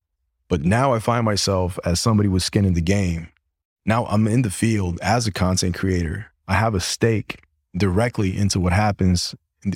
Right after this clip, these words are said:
with these platforms. It's not just, you know, something I use for fun. So, uh, given that, I spent a lot of time thinking about Web three and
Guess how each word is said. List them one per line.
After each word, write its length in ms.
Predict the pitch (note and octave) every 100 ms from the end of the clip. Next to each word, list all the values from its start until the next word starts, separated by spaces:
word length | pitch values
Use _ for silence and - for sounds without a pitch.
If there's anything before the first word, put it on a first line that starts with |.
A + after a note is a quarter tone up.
| -
with 100 | F#2+
these 160 | F#2
platforms. 640 | - A2 A2+ - F2+ F2 F#2
It's 120 | F2+
not 180 | G#2 G2
just, 260 | G2+ -
you 80 | G#2
know, 240 | F2+ E2+ F#2+ _ _ _
something 340 | - - F#2 G2
I 60 |
use 140 | G2 F2+
for 100 | -
fun. 300 | - A2+ G2+
So, 360 | - F#2 F#2 F#2 _ _ _ _ _ -
uh, 360 | F#2 F#2 F2 E2 - - - _ -
given 280 | B2 A#2+ G#2
that, 180 | A#2
I 60 | G#2+
spent 240 | F#2+ G#2+
a 40 | F#2+
lot 220 | F#2+ G2+
of 60 | G2
time 240 | G#2+ G2+
thinking 240 | F2+ G#2
about 240 | G2 F2 F2
Web 220 | F2+ F2+
three 360 | F#2+ G2 F2+ F2
and 320 | E3 F#2 F#2